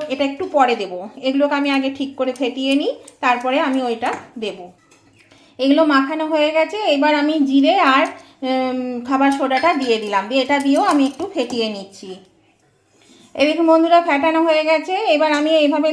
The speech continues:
ধনেপাতাগুলো ডুবিয়ে নিচ্ছি, ডুবিয়ে নিয়ে একটা একটা করে ধনেপাতা ডুবিয়ে ডুবিয়ে আমি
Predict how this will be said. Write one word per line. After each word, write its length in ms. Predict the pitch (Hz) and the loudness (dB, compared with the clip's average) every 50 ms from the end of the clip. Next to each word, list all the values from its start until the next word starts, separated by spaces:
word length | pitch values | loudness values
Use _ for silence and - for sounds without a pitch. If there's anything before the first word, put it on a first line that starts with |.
| 294 | 2
ধনেপাতাগুলো 540 | 311 294 294 285 294 294 285 311 294 302 311 320 | 2 2 2 2 0 0 0 0 -2 0 -2 -2
ডুবিয়ে 400 | 277 285 285 262 294 302 302 302 | 0 -2 -2 0 0 0 0 0
নিচ্ছি, 400 | 302 320 285 - - - 349 392 480 539 - - - - - - - - - | 0 -2 -4 -8 -8 -6 -4 -2 -2 -4 -4 -10 -18 -20 -20 -20 -16 -12 -2
ডুবিয়ে 320 | 240 277 277 277 302 294 294 | 0 0 2 2 2 4 4
নিয়ে 240 | 302 302 311 320 359 453 415 392 | 4 4 4 2 2 0 0 -4
একটা 200 | - - - 285 285 | -4 -2 -2 -2 -2
একটা 160 | 285 311 294 | 0 -2 -2
করে 180 | 285 294 294 285 | 0 0 2 2
ধনেপাতা 480 | 277 285 269 269 269 285 277 277 294 285 | 4 4 4 4 4 4 2 2 2 2
ডুবিয়ে 320 | 269 277 269 277 277 277 | 2 2 2 2 2 2
ডুবিয়ে 300 | 269 277 285 269 320 392 381 311 | 2 2 0 0 0 0 2 4
আমি 140 | 277 277 | 4 6